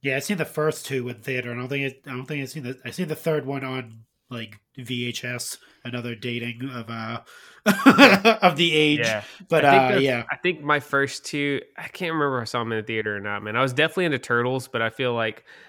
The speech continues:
Speaker 2: I was probably so little that I was probably too small to really, like, take to the theaters to watch a movie at that time. I think the first two were V H S for me, and the third one I was in theater. Uh, Brian, uh, have you dabbled in the, in any of the neca figures the last few years?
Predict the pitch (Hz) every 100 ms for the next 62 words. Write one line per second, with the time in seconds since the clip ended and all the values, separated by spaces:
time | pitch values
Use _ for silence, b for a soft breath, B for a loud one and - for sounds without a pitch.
0 | B 123 123 139 127 123 127 110 113 117
1 | 117 107 104 - 117 110 - 123 110 120
2 | - 117 110 110 113 110 101 - 113 110
3 | 101 117 110 110 - 113 107 107 107 107
4 | 107 107 - 110 110 143 131 120 117 110
5 | - 117 110 110 107 98 107 - 113 107
6 | 107 107 104 113 107 107 110 110 B B
7 | B B _ 107 107 110 104 107 107 107
8 | 101 _ 202 131 123 120 123 143 156 143
9 | 98 95 123 120 147 127 131 131 139 135
10 | 127 120 110 - 117 117 117 123 127 120
11 | 113 107 110 123 135 127 135 131 131 127
12 | - 135 135 139 -